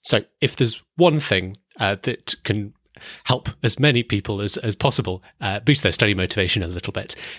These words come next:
it's the tool I want to share with you now. You may remember, if you listened to,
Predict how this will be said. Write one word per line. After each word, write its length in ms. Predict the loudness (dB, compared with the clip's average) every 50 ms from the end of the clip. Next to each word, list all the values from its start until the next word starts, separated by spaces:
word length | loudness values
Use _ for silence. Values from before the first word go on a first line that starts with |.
| -12
it's 180 | -10 -4 -4 0
the 120 | 0 0
tool 180 | 0 2 0 0
I 60 | 0
want 140 | -2 -4 -4
to 100 | 0 0
share 220 | 2 0 0 -2
with 200 | -4 -8 -10 -8
you 140 | -8 -8 -8
now. 240 | -8 -8 -10 -10 -12 -18 -20 _ _ _ _ _ -20 -20 -20 -20 -20 -20 _ _ _
You 160 | -8 -2 -2 0
may 140 | 2 2
remember, 480 | 2 4 4 4 4 4 4 4 2 2
if 180 | 2 -2 0 0
you 60 | 2
listened 320 | 2 2 2 2 0 0 -2
to, 420 | -2 0 2 2 2 2 2 -2